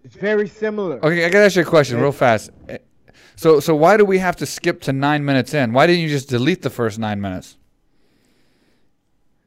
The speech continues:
Speaker 1: Because I, I, I, I did delete the first nine minutes, but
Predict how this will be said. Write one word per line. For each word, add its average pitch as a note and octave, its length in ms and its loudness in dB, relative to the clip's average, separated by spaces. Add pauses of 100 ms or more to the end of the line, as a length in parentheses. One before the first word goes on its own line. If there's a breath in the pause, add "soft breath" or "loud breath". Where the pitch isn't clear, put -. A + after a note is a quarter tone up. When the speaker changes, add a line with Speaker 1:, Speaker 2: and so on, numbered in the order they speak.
(180)
Speaker 1:
Because G3+ 340 -6
I, F#3 420 -6 (100)
I, F3 100 -8
I, E3+ 160 -2 (240)
I E3 140 -6
did F#3+ 400 -6
delete G#3 420 -6 (260)
the F3+ 80 -10
first G3+ 360 -4
nine G3+ 340 -4
minutes, G#3 480 -8 (380)
but D3 520 -4